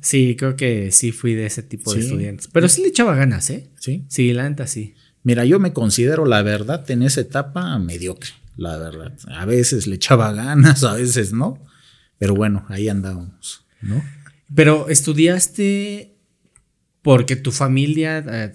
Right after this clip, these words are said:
Speaker 1: como que dice, "No, a huevo tienes que estudiar", ¿o fue por ti como para tener el,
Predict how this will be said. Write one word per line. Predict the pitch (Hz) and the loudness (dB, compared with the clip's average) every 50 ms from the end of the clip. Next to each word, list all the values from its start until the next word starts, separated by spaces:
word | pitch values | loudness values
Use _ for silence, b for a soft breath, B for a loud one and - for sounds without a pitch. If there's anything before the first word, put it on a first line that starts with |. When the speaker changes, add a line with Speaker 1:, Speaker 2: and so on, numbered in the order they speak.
| - - | -8 -6
Speaker 1:
como | 120 113 107 104 98 - | -4 -4 -4 -4 -6 -8
que | 117 110 | -8 -8
dice, | 98 107 113 104 - 110 101 | -8 -8 -6 -6 -6 -6 -6
"No, | 98 98 | -8 -8
a | 95 90 87 90 | -8 -8 -8 -8
huevo | 92 98 123 175 202 190 | -6 -4 -2 -2 -2 -2
tienes | 202 143 139 127 120 - | -2 0 0 2 0 0
que | - 120 | 0 -4
estudiar", | - - 113 117 123 135 - | -6 -6 -4 -4 -4 -4 -6
¿o | 120 110 - | -8 -10 -8
fue | - - 127 123 | -6 -4 -4 -4
por | 120 - 123 113 101 - | -4 -6 -8 -10 -8 -6
ti | 123 113 | -6 -6
como | - - 110 107 98 98 | -6 -6 -6 -6 -6 -6
para | - 98 95 92 - - | -8 -8 -8 -8 -10 -10
tener | 104 101 101 101 101 104 104 | -10 -8 -8 -8 -8 -8 -8
el, | 104 101 95 92 90 87 82 85 | -8 -8 -6 -8 -8 -8 -10 -12